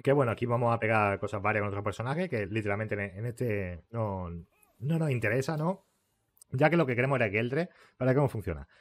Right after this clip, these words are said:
Tirando lo que viene siendo la, la ulti, ¿vale? Para meterlo de la, el daño, ¿vale? Se le aplica lo que viene siendo a, a Fin-, a, o a Finral. A William, ¿vale? Que veis que pone ahí tres.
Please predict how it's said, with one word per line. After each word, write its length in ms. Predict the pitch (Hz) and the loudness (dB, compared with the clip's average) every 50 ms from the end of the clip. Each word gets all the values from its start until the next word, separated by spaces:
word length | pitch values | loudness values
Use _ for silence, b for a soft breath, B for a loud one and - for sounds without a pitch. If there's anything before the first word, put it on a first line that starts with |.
| b b b b _ | b b b b _
Tirando 240 | - 147 185 196 208 | 0 2 4 4 4
lo 80 | 202 | 4
que 80 | 175 170 | 4 4
viene 140 | 156 151 123 | 2 2 0
siendo 260 | 160 147 147 147 139 | 0 0 0 0 0
la, 540 | 127 127 127 120 110 104 101 95 90 87 - | 0 0 0 0 0 0 0 -2 -4 -4 -2
la 140 | 113 110 107 | 2 4 6
ulti, 500 | 127 160 175 - 190 190 202 220 - _ _ | 8 6 6 6 4 2 2 0 -4 _ _
¿vale? 200 | 95 101 123 151 | -4 -2 -2 -2
Para 200 | 135 127 113 101 | 0 0 0 0
meterlo 280 | 101 92 107 113 120 117 | 0 0 0 0 0 0
de 120 | 117 113 | 0 0
la, 360 | 113 104 101 98 104 95 95 92 85 76 78 85 - _ _ - - - | 0 -2 -2 -4 -6 -6 -8 -10 -10 -12 -14 -18 -20 _ _ -14 -4 -2
el 180 | 113 110 98 | 0 0 4
daño, 320 | 101 117 127 135 165 185 180 | 4 4 4 4 4 2 2
¿vale? 280 | 143 131 156 202 240 b b b b b | 2 2 0 -2 -4 b b b b b
Se 120 | - - 120 | -4 0 2
le 60 | 110 | 2
aplica 320 | 101 - 120 143 143 143 | 2 4 4 2 4 4
lo 80 | 120 113 | 4 4
que 60 | 110 | 2
viene 120 | 110 110 107 | 0 0 0
siendo 280 | - 131 117 113 101 | -2 0 0 2 2
a, 320 | 98 95 95 90 90 87 80 73 | 2 2 2 2 0 -2 -6 -8
a 80 | 85 87 | -10 -4
Fin-, 240 | - 147 175 160 123 | 0 0 0 0 0
a, 160 | 104 92 87 | -2 -2 -2
o 100 | 85 85 | -2 -4
a 60 | 85 | -6
Finral. 340 | - 98 92 82 73 78 b b b b b b b b b _ | -6 -8 -8 -6 -8 -10 b b b b b b b b b _
A 160 | - 117 110 | -2 0 2
William, 420 | 113 156 190 185 180 185 185 185 170 | 4 4 4 6 6 4 4 4 2
¿vale? 220 | 139 139 156 147 | 2 2 2 0
Que 80 | 127 110 | 0 0
veis 260 | 117 113 120 120 113 | 0 0 0 0 -2
que 60 | 113 | -2
pone 160 | 117 113 113 | -2 -2 -2
ahí 100 | 117 117 | -2 -2
tres. 320 | 113 123 151 175 185 180 | -2 0 0 0 0 -2